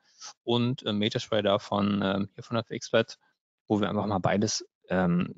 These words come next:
ja, jederzeit durchgehen, das, was wir erklären, so ein bisschen malen oder im Chart zeigen.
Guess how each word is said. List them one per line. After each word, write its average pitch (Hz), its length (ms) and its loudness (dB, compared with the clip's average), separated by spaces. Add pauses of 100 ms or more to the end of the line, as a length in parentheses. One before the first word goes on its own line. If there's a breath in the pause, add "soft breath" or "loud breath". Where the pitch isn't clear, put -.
ja, 240 100 4
jederzeit 113 460 0
durchgehen, 117 800 2
das, 110 160 -2
was - 180 0
wir - 60 -2
erklären, 113 320 0
so 110 60 4
ein 104 40 2
bisschen 107 220 2
malen 127 340 4
oder 110 200 4
im 107 180 0
Chart 120 400 2
zeigen. 113 560 0